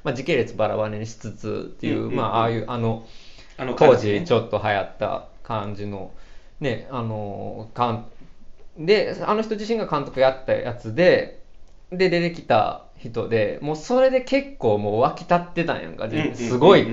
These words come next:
Speaker 1: 子が、だから十代やろ、あの時に。千九百九十年生まれやけど、ジェニファー・ローレンスって。うん。で、出てきたんやけど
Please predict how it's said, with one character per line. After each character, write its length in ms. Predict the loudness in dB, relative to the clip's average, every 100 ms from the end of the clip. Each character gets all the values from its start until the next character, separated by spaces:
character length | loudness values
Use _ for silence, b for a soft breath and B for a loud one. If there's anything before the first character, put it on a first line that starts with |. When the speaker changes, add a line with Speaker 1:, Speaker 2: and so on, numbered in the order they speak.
| -6 -10 -8
Speaker 1:
子 180 | 0 2
が、 100 | 2
だ 160 | 0 2
か 60 |
ら 40 | 2
十 220 | 2 2
代 160 | 0
や 80 | -2
ろ、 180 | -6 -6
あ 80 | -6
の 100 | -8
時 260 | -10 -10
に。 240 | -10 -10 -12 b b b b
千 260 | -4 -2 0
九 120 | 0
百 180 | -2 -2
九 160 | -2 -2
十 100 | 0
年 100 | -2
生 80 |
ま 60 | -4
れ 80 | -8
や 40 |
け 80 | -10
ど、 160 | -8 -8
ジ 80 | -6
ェ 20 |
ニ 60 | -6
フ 80 |
ァ 60 | -6
ー・ 20 |
ロ 100 | -6
ー 40 | -8
レ 100 | -10
ン 80 |
ス 100 | -12
っ 40 | -12
て。 340 | -8 -8 -8 -12 -12
う 540 | -12 -12 -18 -20 -16 -8
ん。 20 |
で、 120 | -6
出 100 | -4
て 100 | -6
き 100 | -8
た 120 | -8
ん 40 | -8
や 80 | -8
け 120 | -4
ど 380 | -2 -2 -4